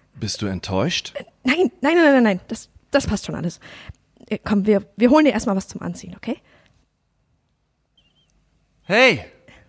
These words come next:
Speaker 2: Hey!
Speaker 1: Ich hab die Kaffeemaschine repariert.
Speaker 2: Echt jetzt?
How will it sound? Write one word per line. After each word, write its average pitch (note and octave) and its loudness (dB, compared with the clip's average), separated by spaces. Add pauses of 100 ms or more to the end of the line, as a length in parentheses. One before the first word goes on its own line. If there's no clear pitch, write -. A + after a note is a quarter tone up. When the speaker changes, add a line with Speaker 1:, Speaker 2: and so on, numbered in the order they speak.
(340)
Speaker 2:
Hey! C4+ 2 (2250)
Speaker 1:
Ich A2+ -8
hab - -6
die A2+ -4
Kaffeemaschine B2+ 0
repariert. B2+ 2
Speaker 2:
Echt - -4
jetzt? - 0